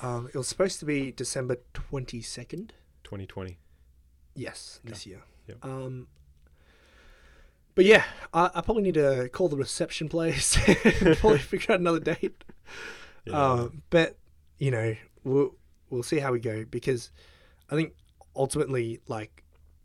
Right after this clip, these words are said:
Speaker 1: our relationship isn't just between us.
Speaker 2: Mm.
Speaker 1: I think, like, how we, you know, go about our relationship is a reflection of God, and,
Speaker 2: Mm.
Speaker 1: and, and I actually had a conver-,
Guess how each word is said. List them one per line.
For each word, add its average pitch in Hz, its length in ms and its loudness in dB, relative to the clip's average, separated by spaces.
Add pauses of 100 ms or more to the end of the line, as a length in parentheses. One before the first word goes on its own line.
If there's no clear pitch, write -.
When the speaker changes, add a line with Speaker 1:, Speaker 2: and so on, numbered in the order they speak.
(120)
Speaker 1:
our 143 100 4
relationship 143 580 0
isn't 120 220 -6
just - 300 -10 (380)
between 110 320 -10
us. - 320 -18 (340)
Speaker 2:
Mm. 82 140 -14 (260)
Speaker 1:
I 123 60 -6
think, 117 500 -10 (600)
like, 110 220 -12 (1200)
how 135 280 -6
we, 123 480 -4 (1400)
you 123 140 -4
know, 110 220 -6
go 120 180 -6
about 120 300 -8 (360)
our 120 100 -8
relationship 113 580 -8 (360)
is 123 100 -6
a 117 40 -4
reflection 113 500 -12
of 107 180 -14 (440)
God, 196 380 -10
and, 185 200 -12 (600)
Speaker 2:
Mm. 104 140 -8
Speaker 1:
and, 127 200 -6 (440)
and 131 240 -10
I 139 80 -4
actually 147 220 0
had 135 100 -2
a 123 60 -4
conver-, 123 240 -6